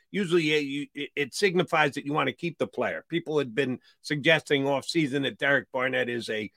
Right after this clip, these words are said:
prime trade candidate, that if he can show that he's healthy, he's still worth something. Day three pick, chances are, but still worth something on the open market if they were to trade him.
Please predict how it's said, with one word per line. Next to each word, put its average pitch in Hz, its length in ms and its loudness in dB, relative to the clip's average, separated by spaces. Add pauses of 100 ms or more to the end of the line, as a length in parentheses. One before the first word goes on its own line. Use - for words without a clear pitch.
(180)
prime 185 420 6
trade 160 460 2
candidate, 127 720 0
that 113 180 -2 (340)
if 165 200 4
he 196 140 0
can 180 180 4
show 175 320 6
that 151 180 -2
he's 139 220 -4
healthy, 147 580 -2 (220)
he's 151 240 -4
still 170 420 2
worth 156 300 4
something. 143 640 0
Day 185 220 2
three 120 360 -6
pick, - 300 -6
chances 110 400 -6
are, 117 160 -2
but 123 240 -6
still - 280 -6
worth 131 300 -2
something 143 380 -2 (260)
on 131 140 2
the 131 140 2
open 131 260 0
market 131 320 0
if - 100 -18
they 117 140 -2
were 113 100 -6
to 101 80 -10
trade 160 320 2
him. 107 220 0